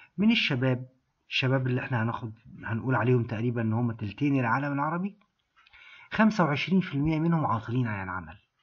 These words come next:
ما عندهمش وظايف، ودي أعلى نسبة في العالم. وعدم وجود إنتاج من فئة كبيرة الحجم بالشكل ده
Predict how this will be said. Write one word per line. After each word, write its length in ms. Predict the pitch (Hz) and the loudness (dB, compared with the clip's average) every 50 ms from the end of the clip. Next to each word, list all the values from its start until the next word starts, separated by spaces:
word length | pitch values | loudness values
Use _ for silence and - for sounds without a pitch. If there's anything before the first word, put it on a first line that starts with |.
| _ - | _ -12
ما 60 | 113 | -8
عندهمش 400 | 107 110 104 117 131 139 131 - | -6 -2 0 2 2 2 0 -2
وظايف، 560 | 120 110 104 98 95 90 85 85 - - - - - _ _ _ _ _ _ _ _ _ _ _ _ _ _ _ _ _ _ _ _ _ _ _ - - - - - | -4 -4 -4 -4 -6 -8 -10 -12 -14 -16 -18 -18 -20 _ _ _ _ _ _ _ _ _ _ _ _ _ _ _ _ _ _ _ _ _ _ _ -20 -20 -18 -4 2
ودي 340 | 139 190 180 185 185 - 165 | 4 6 6 6 6 6 4
أعلى 280 | 170 175 170 156 139 | 2 4 4 2 4
نسبة 340 | 131 156 170 143 131 131 123 | 4 2 2 0 0 -2 -2
في 120 | - - | -2 -4
العالم. 580 | 101 98 92 - 120 120 101 82 76 92 - _ _ _ _ _ _ _ _ _ _ _ _ _ _ _ _ _ _ - - - - - - - _ - | -6 -6 -4 -4 -4 -4 -6 -8 -12 -14 -20 _ _ _ _ _ _ _ _ _ _ _ _ _ _ _ _ _ _ -20 -20 -20 -20 -20 -20 -20 _ -8
وعدم 580 | 107 104 101 160 180 196 196 170 156 143 131 127 | -4 0 0 2 2 2 2 2 2 2 2 2
وجود 500 | 123 113 123 160 180 160 139 - - - - - - - _ - - - _ _ _ _ _ _ _ _ _ _ _ - | 2 2 0 0 0 0 0 -2 -4 -6 -8 -14 -20 -20 _ -20 -20 -20 _ _ _ _ _ _ _ _ _ _ _ -2
إنتاج 680 | 123 120 113 107 110 - 156 170 165 151 127 110 104 107 | 0 0 0 0 0 0 2 4 4 2 0 -2 -4 -4
من 220 | 107 101 101 101 | -4 -4 -6 -6
فئة 320 | - - 170 170 110 123 | -4 0 0 0 0 -2
كبيرة 640 | 117 - - 117 110 139 151 147 139 120 120 110 - 113 | -6 -8 -8 -6 -4 -2 0 2 2 2 0 -2 -4 -8
الحجم 600 | 95 - - - - 139 127 110 107 107 101 90 | -10 -8 -8 -6 -4 -4 -4 -4 -6 -6 -6 -6
بالشكل 560 | 95 101 - - - 147 143 - 117 117 113 | -8 -6 -6 -4 -4 -4 -6 -8 -8 -8 -6
ده 200 | 143 175 185 - | -6 -6 -8 -10